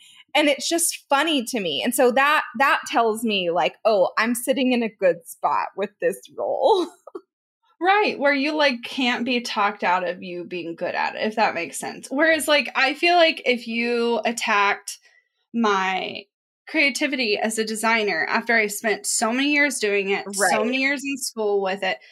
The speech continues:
Speaker 2: the likelihood of you being able to tear me down
Speaker 1: Right.
Speaker 2: and question my skill level,
Speaker 1: Right.
Speaker 2: pff, it would be very easy,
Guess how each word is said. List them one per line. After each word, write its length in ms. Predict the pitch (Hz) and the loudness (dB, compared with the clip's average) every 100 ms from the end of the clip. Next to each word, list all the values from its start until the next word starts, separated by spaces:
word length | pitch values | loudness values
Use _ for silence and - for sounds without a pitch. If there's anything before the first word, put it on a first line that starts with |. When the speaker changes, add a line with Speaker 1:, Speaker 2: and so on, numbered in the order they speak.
| - - - | -20 -16 -6
Speaker 2:
the 200 | 233 247 | -2 0
likelihood 640 | 226 - 240 311 262 294 | 2 2 0 -4 0 2
of 120 | 254 | 0
you 240 | 202 208 220 | -2 -6 -2
being 260 | 247 247 | 0 0
able 160 | 233 220 | -2 -2
to 100 | 202 | -4
tear 380 | 202 - 214 220 | -4 0 0 2
me 280 | 220 214 202 | 0 0 0
down 340 | 190 175 190 202 247 269 | 0 0 0 2 0 -2
Speaker 1:
Right. 100 | - - | -4 -4
Speaker 2:
and 160 | 226 220 _ _ | -4 -6 _ _
question 800 | - - 247 226 - - 240 240 | -8 2 4 4 -2 0 0 2
my 640 | 226 190 190 180 185 185 - _ | 0 2 2 0 0 -4 -8 _
skill 480 | - - - 190 214 | -8 -6 0 0 2
level, 240 | 262 294 | 0 0
Speaker 1:
Right. 120 | 190 135 | 0 0
Speaker 2:
pff, 180 | - - - _ _ _ - | -2 -6 -8 _ _ _ -4
it 60 | 247 | 0
would 100 | 240 | 2
be 140 | 254 | 2
very 300 | 220 202 202 | 4 4 2
easy, 380 | 165 180 - 220 | -2 -8 -8 -4